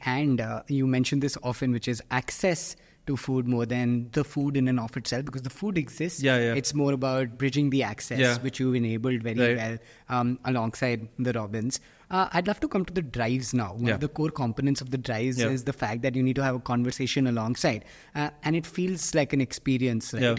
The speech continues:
Speaker 1: It is not just about the act of giving somebody food, uh, but it is about
Speaker 2: Yeah.
Speaker 1: having a shared experience.
Speaker 2: Yeah.
Speaker 1: Mm, I would love to understand, again, what were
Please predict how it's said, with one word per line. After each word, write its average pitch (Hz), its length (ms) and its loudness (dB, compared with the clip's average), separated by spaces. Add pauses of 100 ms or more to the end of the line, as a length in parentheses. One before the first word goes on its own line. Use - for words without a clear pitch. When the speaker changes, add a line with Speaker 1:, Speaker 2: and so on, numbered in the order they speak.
Speaker 1:
It 135 120 0
is 131 60 0
not 139 240 2
just 131 300 -2
about 131 180 -2
the 131 140 2
act 120 320 0
of 123 160 2
giving 127 240 2
somebody 120 320 0
food, 139 340 -4 (320)
uh, 143 180 0
but 135 160 -2
it 139 120 -2
is 143 120 2
about 131 460 0 (220)
Speaker 2:
Yeah. 143 60 6
Speaker 1:
having 143 180 4
a 147 140 0
shared 127 200 2
experience. 123 720 0
Speaker 2:
Yeah. 131 200 4
Speaker 1:
Mm, 175 240 -2 (240)
I 185 40 -2
would 196 220 -4
love 196 220 -4
to 175 100 2
understand, 165 540 2
again, 139 300 2
what 139 180 -2
were 170 140 0